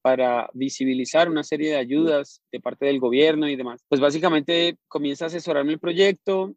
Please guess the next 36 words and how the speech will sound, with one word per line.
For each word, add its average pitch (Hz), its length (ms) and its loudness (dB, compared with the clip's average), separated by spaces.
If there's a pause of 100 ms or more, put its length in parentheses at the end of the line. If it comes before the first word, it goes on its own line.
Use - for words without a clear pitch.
(160)
El 143 140 -6
proyecto 143 380 -2
finalmente 147 500 0
lo, 156 480 2
se - 180 -6
presenta 135 420 -2
como 151 180 0
en 139 60 2
una 135 160 2
convocatoria 139 1120 0
de 123 120 -2
proyectos 123 500 -2
de 143 100 4
desarrollo 123 520 0
de 135 300 0
estudiantes 120 460 -8
universitarios. 165 760 4 (100)
Queda 151 240 6
seleccionado 151 540 0
entre 147 180 -6
uno 147 140 -2
de 151 60 -2
los 143 200 -4
tres 139 500 -2 (200)
proyectos 135 420 -2
del 147 120 0
momento 185 680 -2 (200)
y 147 120 -2
básicamente 139 920 -4 (180)
con 131 200 -2
estas 139 560 0
tres 147 360 0
ideas 143 420 0
o 135 80 -8
tres 131 260 -14
proyectos 139 640 -4